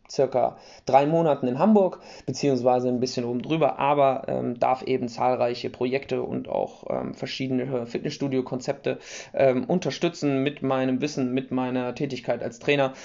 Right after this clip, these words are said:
Ähm, in einem klassischen Fitnessstudio bin ich jetzt nicht mehr zu Hause, weil das einfach ein Setting ist, wo ich gesagt habe, da können andere Trainer Fuß fassen, da gibt es mehr Potenzial, äh, für diejenigen, die jetzt gerade erst mit dem Beruf anfangen, Erfahrung zu sammeln.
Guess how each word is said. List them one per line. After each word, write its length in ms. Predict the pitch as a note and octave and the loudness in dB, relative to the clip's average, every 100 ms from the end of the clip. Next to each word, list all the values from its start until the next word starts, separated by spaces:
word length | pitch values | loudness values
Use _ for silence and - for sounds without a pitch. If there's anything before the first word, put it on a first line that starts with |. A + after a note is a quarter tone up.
| - - | -10 2
Ähm, 280 | C3 C3 B2+ | 4 6 4
in 140 | B2+ | 2
einem 120 | B2+ | 2
klassischen 440 | D#3 G#3+ G#3 E3 D#3 | 4 4 4 -4 -2
Fitnessstudio 640 | E3 D3+ C#3+ C#3+ C3+ C3+ | -2 -4 -4 -4 -2 -2
bin 160 | B2+ C3+ | 0 0
ich 120 | C3 | 0
jetzt 160 | B2+ F#3 | -2 -2
nicht 160 | F#3 | -2
mehr 80 | E3+ | -2
zu 180 | D#3 C3+ | 0 4
Hause, 380 | C#3+ C#3+ C#3 B2 | 4 4 2 0
weil 160 | B2 | -2
das 160 | A#2+ B2 | -2 -4
einfach 380 | B2 A#2 A#2 - | -8 -6 -8 -6
ein 200 | B2 A#2+ | -4 -4
Setting 440 | - D#3 C#3+ C3+ | -2 -2 0 -2
ist, 200 | C3 - | -4 -4
wo 80 | A#2+ | -6
ich 140 | - | -4
gesagt 340 | C3 B2 B2+ C#3 | -2 -2 -2 0
habe, 180 | A#2 | -2
da 280 | A2+ A#2+ A#2+ - - - - | 2 0 0 -6 -20 -16 2
können 280 | E3+ E3 | 2 4
andere 420 | - D#3 F3 D3 D3 | 2 0 2 0 0
Trainer 340 | D3 D3 C3+ | 0 2 0
Fuß 260 | - E3 - | 0 -4 0
fassen, 380 | C3+ C3+ C3+ | 0 2 2
da 100 | C3 | 2
gibt 260 | B2+ C#3 C3+ | 2 -2 -4
es 160 | C3 C3 | -4 0
mehr 220 | C3 C3 | 2 2
Potenzial, 800 | - C#3 C3+ B2+ - B2+ B2+ B2 - - | 0 -4 -4 -4 2 4 4 0 -12 -8
äh, 180 | - C3 | 2 2
für 240 | B2+ D3 C3 | 2 0 0
diejenigen, 640 | D3 D3+ D3 C#3+ C3+ B2+ | -2 0 2 2 0 0
die 100 | C3+ | 0
jetzt 220 | C3+ C3 | -2 -2
gerade 320 | B2+ B2+ C3 | 0 2 2
erst 340 | - C3 B2+ - | 0 0 -2 -2
mit 480 | C#3 C#3+ - - C#3+ | -2 -2 -6 -8 0
dem 180 | C3+ | 0
Beruf 300 | B2+ B2 B2+ - | 2 0 -2 0
anfangen, 420 | D3 D#3 C3+ C3 | -2 0 0 -2
Erfahrung 440 | A#2 C#3+ F3+ E3+ D3 | -2 0 2 2 -2
zu 120 | C3 | 0
sammeln. 320 | C3 C3 C3 | 2 2 0